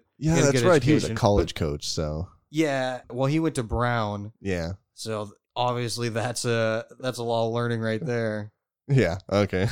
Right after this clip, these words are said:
Speaker 1: <laughs>
Speaker 2: But he also wasn't a musician, so, you
Speaker 1: Yeah,
Speaker 2: know.
Speaker 1: I guess that, that's, yeah, so the, <laughs> none of the musicians have an education at this point. I guess it's one way or the other, isn't it?
Speaker 2: Yeah, pretty much.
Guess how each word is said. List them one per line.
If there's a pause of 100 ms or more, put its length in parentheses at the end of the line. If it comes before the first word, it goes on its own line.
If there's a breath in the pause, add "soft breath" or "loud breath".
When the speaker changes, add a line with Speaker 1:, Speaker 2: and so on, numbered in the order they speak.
(120)
Speaker 1:
<laughs>
Speaker 2:
But
he
also
wasn't
a
musician,
so,
you
Speaker 1:
Yeah,
Speaker 2:
know.
Speaker 1:
I
guess
that,
that's,
yeah,
so
the,
<laughs>
none
of
the
musicians
have
an
education
at
this
point.
I
guess
it's
one
way
or
the
other,
isn't
it? (260)
Speaker 2:
Yeah,
pretty
much.